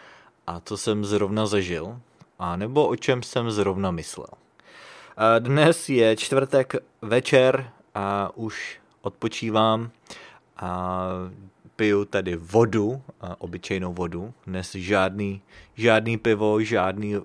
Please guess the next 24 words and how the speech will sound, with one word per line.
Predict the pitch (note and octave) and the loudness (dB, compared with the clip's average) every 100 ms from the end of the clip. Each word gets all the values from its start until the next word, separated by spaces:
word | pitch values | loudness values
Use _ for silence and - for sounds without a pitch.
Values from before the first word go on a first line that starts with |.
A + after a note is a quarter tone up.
| - | -10
whisky, | F#2+ G2+ G#2 - A2 G#2 | -4 -2 -2 -6 -4 -4
nic | G2 G2+ - | -4 -10 -6
takového. | F#2+ E2+ F#2+ F2+ F2+ F2+ G2+ - C#3 - - - - _ - | -6 -4 -6 -6 -8 -12 -14 -20 -20 -20 -20 -20 -20 _ -8
A | G2 F#2 F#2 | -4 -4 -6
chystám | - A2 - A#2 A2+ | -8 -8 2 2 2
se | - | 0
pomalu | G#2+ G#2 G#2+ | 0 2 2
do | G#2+ | 2
postele. | G#2 G2 - F#2 F#2+ C3 - _ _ _ _ _ _ _ _ - | 0 -2 0 0 0 -4 -12 _ _ _ _ _ _ _ _ -2
A | B2 | 0
tak, | C#3+ C3+ - | 2 0 2
eh, | C3 B2 | 4 4
trochu | A#2 A2 A#2 | 2 -4 -6
přemýšlím | - G#2 G#2 - G#2 | -2 -2 0 -4 -4
nad | F2+ | -4
tím, | - G2+ G2 | -4 -4 -4
eh, | F#2+ - F#2+ | -8 -6 -4
jaký | F#2 F#2+ - - G2 G2 | 0 0 -2 -6 -4 -2
dnešek | F#2 F#2+ - F#2+ - | -2 -2 -2 -4 -4
vlastně | F2 D#2+ - - F2 | -6 -6 -8 -6 -6
byl. | D2+ - | -6 -10
Eh, | - - - - - - - - G#2+ A2 | -18 -20 -20 -20 -20 -20 -20 -2 2 2
dneska | A#2+ C3 D3+ | 2 0 4
bylo | D3 D#3+ | 8 8